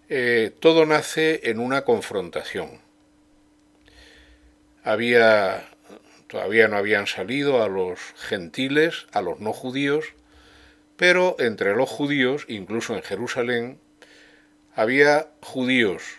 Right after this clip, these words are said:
de lengua judía, es decir, eh, nacidos allí y criados allí, y había judíos que venían de fuera, que eran de lengua griega, tan judíos como los otros,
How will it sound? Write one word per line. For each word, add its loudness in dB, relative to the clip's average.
de -4
lengua 0
judía, 0
es -2
decir, -6
eh, -12
nacidos 2
allí -2
y -12
criados 2
allí, -4
y -2
había 2
judíos 0
que 4
venían 0
de -8
fuera, 2
que 2
eran 6
de 2
lengua 0
griega, -2
tan 4
judíos 0
como 2
los 2
otros, -4